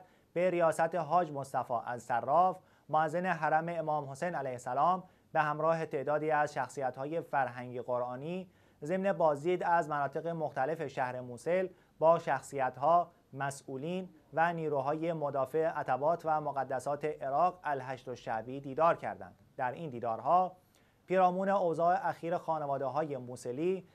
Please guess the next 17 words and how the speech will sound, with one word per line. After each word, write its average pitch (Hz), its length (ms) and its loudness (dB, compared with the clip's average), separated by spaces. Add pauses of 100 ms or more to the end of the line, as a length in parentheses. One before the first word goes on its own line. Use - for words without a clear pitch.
(220)
در 170 220 6
مرحلهٔ 160 600 0
پسا 160 400 0
داعش 147 520 -2 (320)
و 143 80 0
امور 170 540 4
معیشتی 156 680 -4
این 175 180 -6
خانواده‌ها 127 840 0 (280)
و 156 160 6
راه‌های 160 420 2
مختلف 156 520 -2
کمک 170 460 -2
به 147 100 -4
آنان 131 360 -2
رایزنی 135 460 -2
شد. 92 200 -14